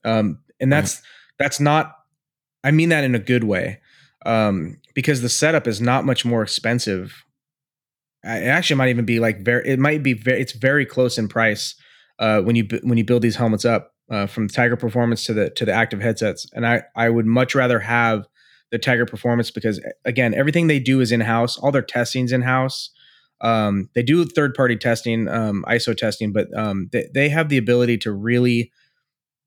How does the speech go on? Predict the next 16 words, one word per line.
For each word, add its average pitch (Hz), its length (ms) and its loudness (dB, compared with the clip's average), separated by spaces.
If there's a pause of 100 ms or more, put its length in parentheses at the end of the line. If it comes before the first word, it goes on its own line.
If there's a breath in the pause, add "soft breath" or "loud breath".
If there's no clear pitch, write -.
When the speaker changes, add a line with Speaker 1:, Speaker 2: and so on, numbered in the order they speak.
(400)
Speaker 1:
curate 131 480 2
these, 110 500 -2
these, 107 460 -2
um, - 500 -6 (120)
these 110 240 -4
comm 120 320 0
setups, 104 640 -2 (160)
um, 104 380 -4
and 110 200 0
they're, 113 240 0
they're 120 140 0
working 127 260 0
really 127 240 2
hard 127 240 2
to 117 80 0
marry 117 580 2